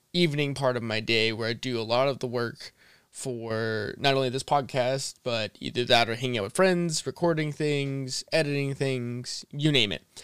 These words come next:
And so typically to pay attention to this transitioning, and I actually made a podcast about this, which is, it's this term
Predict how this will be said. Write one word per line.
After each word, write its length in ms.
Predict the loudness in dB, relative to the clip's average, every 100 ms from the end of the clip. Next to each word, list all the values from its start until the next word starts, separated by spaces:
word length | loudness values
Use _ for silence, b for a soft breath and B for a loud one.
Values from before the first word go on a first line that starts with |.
| B B B -4
And 560 | 0 2 2 -2 -6 -10 _ _ _ _ _ _ _ _ _ _ _ -6
so 140 | -2
typically 480 | 2 4 4 2 2
to 560 | 0 0 0 -2 -4 -6 _ _ _ -10
pay 200 | 0 2
attention 440 | 2 0 0 -2
to 100 | -2
this 240 | -2 -2 -2
transitioning, 800 | -2 0 2 2 2 0 -2 0
and 100 | 4
I 60 |
actually 280 | 4 2 -2
made 340 | -2 2 2
a 60 | 2
podcast 460 | 2 2 2 -2 0
about 220 | -2 -2
this, 260 | -4 -4
which 200 | -8 -8
is, 340 | -8 -8 -8 -12
it's 140 | -14 -12
this 200 | -10 -6
term 720 | 0 2 2 2 0 -4